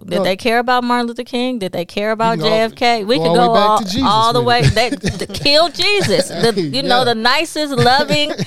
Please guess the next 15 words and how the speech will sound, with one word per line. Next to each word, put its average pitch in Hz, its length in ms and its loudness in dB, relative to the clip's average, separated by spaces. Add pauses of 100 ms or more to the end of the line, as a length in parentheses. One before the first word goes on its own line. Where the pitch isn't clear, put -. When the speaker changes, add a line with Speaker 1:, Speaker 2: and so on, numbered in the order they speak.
Speaker 2:
<laughs> - 220 -18
Speaker 1:
most 233 360 4
revolutionary, 247 920 4
kind 262 480 0
person 269 600 2 (240)
Speaker 2:
Yeah. 196 120 -6
Speaker 1:
still 277 600 4 (180)
crucified 214 840 2 (180)
for 247 400 4
being 233 380 2
loving, 208 480 2
caring, 208 440 -2
understanding, 185 720 -6
and 175 140 -10
Speaker 2:
So, 180 100 -2